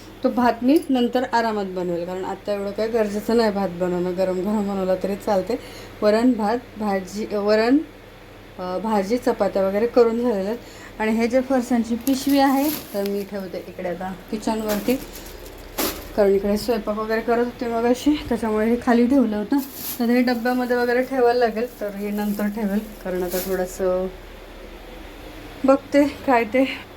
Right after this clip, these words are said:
ते पण येतील आता, आरोहीला सो-, तनिष्काला सोडायला गेलेले, ते पण येतील थोड्या वेळामध्ये. तर माझं तर सगळं आवरून वगैरे झालेलं आहे, आठ वाजल्या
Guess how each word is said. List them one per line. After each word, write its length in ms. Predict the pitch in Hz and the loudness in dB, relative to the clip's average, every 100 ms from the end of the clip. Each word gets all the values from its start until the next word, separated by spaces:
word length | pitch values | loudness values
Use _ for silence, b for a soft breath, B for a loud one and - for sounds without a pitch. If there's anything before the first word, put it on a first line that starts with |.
| - - - - - - - - - | -16 -16 -16 -14 -14 -12 -14 -6 -2
ते 60 | 226 | 0
पण 160 | 233 | 0
येतील 260 | 226 226 214 | 0 0 0
आता, 260 | 214 214 | 0 2
आरोहीला 380 | 214 208 208 208 | 2 2 -2 -4
सो-, 380 | 214 220 190 185 | -4 -2 -2 -2
तनिष्काला 400 | 214 214 220 214 | -4 -4 -4 -4
सोडायला 340 | 233 208 202 | -2 -2 -2
गेलेले, 320 | 202 202 202 214 | -2 -4 -4 -4
ते 160 | 220 | -6
पण 160 | 196 208 | -4 -2
येतील 320 | 214 208 202 | -2 -4 -6
थोड्या 160 | 208 190 | -4 -2
वेळामध्ये. 460 | 190 190 190 233 - - - | 0 0 0 -2 -8 -8 -2
तर 60 | |
माझं 280 | 214 220 233 240 | 2 2 2 -2
तर 60 | |
सगळं 280 | 262 254 247 | -2 2 4
आवरून 280 | 240 233 233 | 4 2 -2
वगैरे 260 | 226 220 220 | -6 -6 -6
झालेलं 400 | 226 214 202 202 | -6 -6 -4 -6
आहे, 100 | 214 - - 196 | -8 -14 -10 -8
आठ 200 | 190 202 | -6 -4
वाजल्या 360 | 196 190 196 | -4 -4 -6